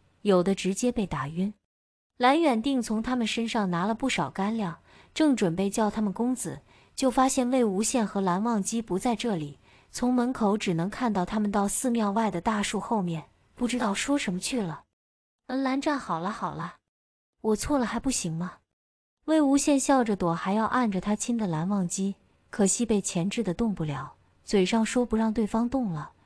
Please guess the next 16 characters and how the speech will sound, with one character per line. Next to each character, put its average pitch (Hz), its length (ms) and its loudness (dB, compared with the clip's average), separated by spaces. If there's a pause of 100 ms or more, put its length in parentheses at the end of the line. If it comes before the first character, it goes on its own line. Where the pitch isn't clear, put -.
(140)
又 240 160 6
没 208 180 4
忍 202 240 2
住 196 220 -2
凑 208 260 -2
上 185 180 0
去 170 180 -2
亲 - 240 -2
了 247 100 2
几 - 160 -8
下。 160 320 -6 (320)
蓝 202 240 4
忘 240 180 4
机 240 160 -2
的 214 120 2
手 - 340 -4